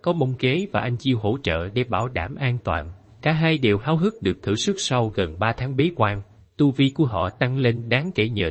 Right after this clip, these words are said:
tu luyện trong thế giới khí, nơi không có thiên đạo và thiên kiếp. Thể chất đặc biệt của Bát Giới giúp hắn tăng tu vi bằng cách tích lũy linh lực,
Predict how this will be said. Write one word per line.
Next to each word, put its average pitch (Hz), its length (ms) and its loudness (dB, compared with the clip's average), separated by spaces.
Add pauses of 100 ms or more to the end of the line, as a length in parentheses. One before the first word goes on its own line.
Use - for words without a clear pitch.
tu 131 120 2
luyện 80 300 -4
trong 101 240 -4
thế 110 160 0
giới 123 120 2
khí, 143 300 -8 (420)
nơi 156 200 6
không 156 200 -2
có 170 160 0
thiên 123 220 0
đạo 87 320 0
và 95 100 0
thiên 113 260 -2
kiếp. 202 220 0 (600)
Thể 123 120 2
chất 190 240 0
đặc 113 200 0
biệt 113 240 2
của 127 100 0
Bát 139 240 -2
Giới 135 360 2
giúp 190 180 2
hắn 135 200 -4
tăng 123 260 -2
tu 143 140 4
vi 131 220 2
bằng 95 160 -4
cách - 220 -4
tích 190 260 2
lũy 87 200 -2
linh 120 220 0
lực, 90 140 -2